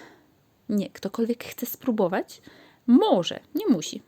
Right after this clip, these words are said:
bo tu książka nie mówi, że musicie. To książka przedstawia wam, że możecie coś takiego doświadczyć i zobaczyć, czy to dla was się też sprawdzi, czy wam się nada, bo wiadomo, nie wszystko jest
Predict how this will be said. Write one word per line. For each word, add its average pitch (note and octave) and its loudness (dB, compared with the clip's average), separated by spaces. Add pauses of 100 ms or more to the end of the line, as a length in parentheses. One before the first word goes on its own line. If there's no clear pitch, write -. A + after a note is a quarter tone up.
bo G4 -4
tu F4+ -2
książka D4+ 0
nie C#4 6
mówi, A#3 4
że A3 -2
musicie. G3 -6
To - -8
książka C#4+ 2
przedstawia G3+ -8
wam, F3+ -8
że F3 -8 (440)
możecie G3+ 0
coś - -8
takiego F3 -4
doświadczyć F3 -6
i C4+ -2
zobaczyć, G#3 -4 (460)
czy D#4+ -6
to D#4+ -8
dla F#3 -6
was G#3 -10
się F#3 -8
też - -8
sprawdzi, - -10 (360)
czy D4 -2
wam D4 2
się A3 -2
nada, E3+ -4
bo A3 -6
wiadomo, G3 -4
nie F4 -2
wszystko - -6
jest F#3 -6